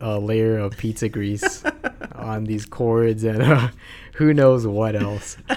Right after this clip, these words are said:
Speaker 1: But yeah, so definitely some, uh, a set of new microphones definitely would not, uh, hurt, you know. And, uh, but yeah,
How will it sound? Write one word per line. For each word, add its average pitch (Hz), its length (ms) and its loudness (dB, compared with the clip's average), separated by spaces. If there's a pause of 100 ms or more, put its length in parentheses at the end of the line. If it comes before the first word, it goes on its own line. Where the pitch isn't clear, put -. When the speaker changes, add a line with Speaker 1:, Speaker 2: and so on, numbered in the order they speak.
(460)
Speaker 1:
But 123 120 4
yeah, 120 220 4
so 131 280 2
definitely 127 380 4
some, 117 460 0
uh, 117 340 -2 (260)
a 120 80 -6
set 139 180 2
of 131 80 2
new 127 180 2
microphones 110 540 -2
definitely 113 340 -4
would 104 200 -4
not, 107 380 -4 (500)
uh, 101 340 -6
hurt, 101 320 -6 (240)
you 107 160 -4
know. 101 240 -6 (640)
And, 120 220 -2
uh, 117 140 0
but 131 140 4
yeah, 175 280 2